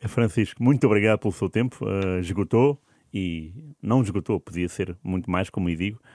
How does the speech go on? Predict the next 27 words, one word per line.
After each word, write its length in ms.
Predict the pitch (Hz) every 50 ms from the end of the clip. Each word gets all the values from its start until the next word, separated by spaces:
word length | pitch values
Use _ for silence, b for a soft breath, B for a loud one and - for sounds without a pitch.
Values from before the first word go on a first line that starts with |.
| b b b b b b
Parabéns 320 | - 104 101 104 101 95 85
mais 180 | 95 92 87
uma 120 | 90 87 82
vez, 320 | 90 110 117 113 - - -
eh, 240 | - 90 85 85 82 -
comece 360 | - - 90 87 85 - - 95
e 20 |
acabe 260 | 82 - 90 85 82
da 80 | 85 85
mesma 240 | 85 87 82 87 87
maneira. 380 | 85 80 85 101 104 107 107 B B B B B B B B B B B B B -
Vai 280 | 98 90 101 101 95
ser 260 | 92 - - 104 98 92
um, 480 | 92 90 87 87 87 85 87 90 90 - - - - _ _ _ _ _ -
um 180 | 120 113 104 98
dia 380 | 98 104 107 104 95 87 85
extraordinário 600 | 80 - - - 123 107 92 95 95 92 87 85
para 160 | - - 113 104
o 40 |
país, 400 | - - 95 87 90 101 104 -
para 180 | - - 95 92
si 160 | - - 101
então 420 | 90 87 82 - 92 85 82 78 -
nem 160 | 104 95 87 87
se 120 | - -
fala. 320 | - 85 82 90 98 104 - B B B B B B B B B B -
Eh, 760 | 98 95 95 95 92 90 90 87 87 85 87 82 82 87 92